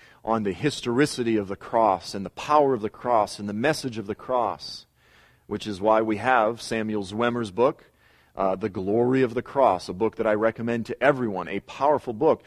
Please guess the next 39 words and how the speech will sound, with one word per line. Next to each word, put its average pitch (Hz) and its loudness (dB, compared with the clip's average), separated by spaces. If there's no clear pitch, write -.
But 131 2
what 143 4
happens 139 0
is 120 -2
that 143 4
when 147 2
we 143 0
interact 165 0
with 151 0
Muslims 135 2
and 113 -4
we 123 2
are 123 4
challenged 202 2
on 135 2
these 123 -4
essential 127 -4
doctrines, 107 0
then - -8
either 143 2
one 139 4
will 120 2
eventually 117 0
cave, 120 0
as 120 2
I 120 4
have 120 -2
seen 127 -6
in 123 -4
many 113 -4
cases 117 -4
where 107 2
so-called 123 4
Christians 143 -4
eventually 113 -2
convert 117 -2
to - -6
Islam, 110 -2
or 170 6